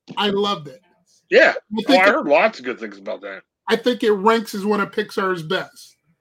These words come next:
Speaker 1: because, because it's, it, it wanted to do something different. And I don't know if you saw Inside Out.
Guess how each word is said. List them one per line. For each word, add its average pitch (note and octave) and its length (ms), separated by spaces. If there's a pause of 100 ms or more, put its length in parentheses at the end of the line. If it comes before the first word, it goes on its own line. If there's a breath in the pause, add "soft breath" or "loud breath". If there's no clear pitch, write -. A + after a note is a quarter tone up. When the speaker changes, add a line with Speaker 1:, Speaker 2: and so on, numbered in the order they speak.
(720)
Speaker 1:
because, F#3+ 960 (480)
because G3 760 (260)
it's, G#3 380
it, G#3 200
it G#3 60
wanted G#3+ 460
to B3 80
do B3 180
something A#3+ 440
different. F#3+ 460 (320 loud breath)
And G#3+ 360 (520)
I A3+ 80
don't A#3+ 140
know A#3 100
if B3 120
you A#3 80
saw G#3+ 320
Inside A#3 480
Out. A3 260